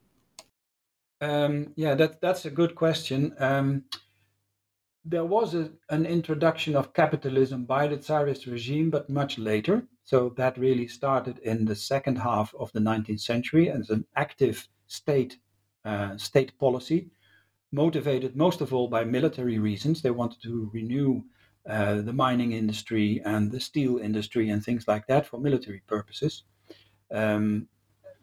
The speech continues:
uh, Ru-, the Russian army was relatively weak in the la-, latter part of the, of the nineteenth century. Um,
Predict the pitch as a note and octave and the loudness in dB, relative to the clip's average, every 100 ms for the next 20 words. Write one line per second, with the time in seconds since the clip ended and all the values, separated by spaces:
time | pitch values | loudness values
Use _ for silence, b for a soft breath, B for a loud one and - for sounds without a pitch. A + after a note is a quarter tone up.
0 | E3 - D#3+ E3+ C#3+ C3 B2+ C#3 B2 C3+ | -8 0 0 2 2 2 2 -2 0 -2
1 | B2+ C3+ C3+ A#2 A2+ A2+ G#2+ - - - | -2 0 2 0 0 0 0 -4 -4 -6
2 | - B2 B2 A2+ A2+ A2 G2+ B2+ C#3 - | -2 4 4 4 -2 -4 -4 0 0 0
3 | _ - A2+ A2 A2+ C3+ A2+ A2+ A2+ A2 | _ -8 -2 2 2 0 0 4 4 4
4 | - G#2+ G#2+ G#2 - G2 G2 G#2 - A2 | -2 0 0 -4 -4 -8 -8 -16 -10 -6
5 | G#2 G#2 G2+ - D3 E3 - _ _ B | -2 -2 -4 2 2 2 -2 _ _ B
6 | B B B B _ B2 B2 B2 B2 A#2+ | B B B B _ -2 0 0 -2 -4
7 | A#2+ | -6